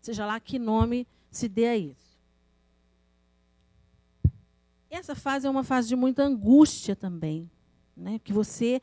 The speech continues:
começa a se conhecer. É quando você para pra olhar pra dentro de si. E, sobretudo, pra quem é religioso, que era o meu caso.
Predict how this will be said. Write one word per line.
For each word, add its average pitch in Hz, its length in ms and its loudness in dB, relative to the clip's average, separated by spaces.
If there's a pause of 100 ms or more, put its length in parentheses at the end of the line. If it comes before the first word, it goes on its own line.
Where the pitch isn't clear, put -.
(200)
começa 269 560 2 (300)
a 247 120 -4
se 359 240 -6
conhecer. 359 880 -6 (840)
É 220 80 -2
quando 277 200 0
você 285 240 -4
para 320 440 -2
pra 330 160 0
olhar 330 520 0 (800)
pra 233 140 2
dentro 226 320 -4
de 208 160 -6
si. 170 460 -8 (2000)
E, 262 360 -18
sobretudo, 277 440 -6
pra 285 140 -10
quem 277 160 -8
é 269 60 -4
religioso, 220 1000 0 (520)
que 175 240 -12
era 175 180 -2
o 180 80 -2
meu 196 160 2
caso. 135 560 -12